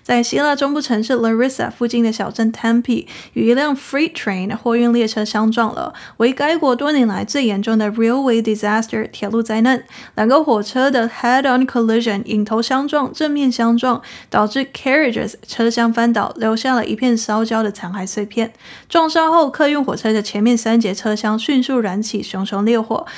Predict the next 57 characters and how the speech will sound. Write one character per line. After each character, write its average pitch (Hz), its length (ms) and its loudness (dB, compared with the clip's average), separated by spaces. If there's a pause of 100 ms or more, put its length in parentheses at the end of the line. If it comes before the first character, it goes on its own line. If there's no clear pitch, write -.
(160)
造 311 240 4
成 233 180 0
五 226 140 -2
十 214 140 -4
七 269 240 -2
人 226 160 2
死 214 160 -6
亡， 214 240 -4 (220)
其 247 160 0
中 277 180 2
大 294 160 2
多 302 100 0
数 294 200 -2
是 269 180 -2
周 254 240 -2
末 302 220 2
连 202 180 0
假 226 160 0
结 - 260 -6
束 240 320 -2
返 175 220 -6
家 208 220 -2
途 202 240 -6
中 214 180 0
的 208 100 0
年 180 220 -4
轻 196 240 -6
人。 - 260 -6 (300)
后 370 180 2
面 370 160 0
的 311 80 0
车 294 240 2
厢 285 220 0
也 240 160 4
derailed， 226 720 0 (180)
脱 277 260 0
轨 285 220 -4
了， 220 320 -4 (220)
一 262 80 -2
些 247 120 2
乘 226 240 0
客 247 160 2
被 233 140 0
抛 254 320 0
出 247 220 -2
车 240 240 -2
窗 247 200 2
外， 269 240 2 (220)
导 220 160 2
致 294 220 2
另 359 100 2
有 285 160 0
数 320 260 0
十 190 240 -4
人 180 220 -4
受 196 220 -4
伤。 226 360 -8